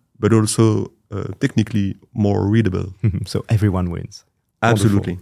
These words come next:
Speaker 2: Wonderful. <laughs> Other small improvements like that? So we did a lot of them, but if you can just name a few of them.
Speaker 1: Uh, yes, certainly. We have a saft reports.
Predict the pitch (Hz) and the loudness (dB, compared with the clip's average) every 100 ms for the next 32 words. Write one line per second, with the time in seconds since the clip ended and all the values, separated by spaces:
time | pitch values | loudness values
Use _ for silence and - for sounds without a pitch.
0 | - - - 113 127 - - - 151 277 | -12 -6 -2 2 2 2 -4 -4 -6 -8
1 | 196 - 131 165 - 170 165 160 175 180 | -4 2 4 4 4 2 2 0 -2 -2
2 | 180 170 175 - 139 175 151 147 135 117 | -2 -2 0 2 4 4 6 6 4 4
3 | 135 120 123 117 113 123 120 107 104 117 | 2 0 -2 -6 -4 -4 -4 -4 -6 -2
4 | 110 110 98 - - 117 120 131 135 - | -2 -2 -6 -10 -4 -2 -2 -6 -10 -4
5 | 123 127 127 127 127 127 180 - - 151 | 2 6 6 8 6 6 4 4 4 6
6 | 127 120 110 117 139 123 107 104 101 - | 6 6 6 6 6 6 6 6 2 0
7 | - - 110 - 156 - - 110 - 104 | -4 -6 -2 2 2 2 0 2 2 2
8 | 127 143 - | 0 -2 -8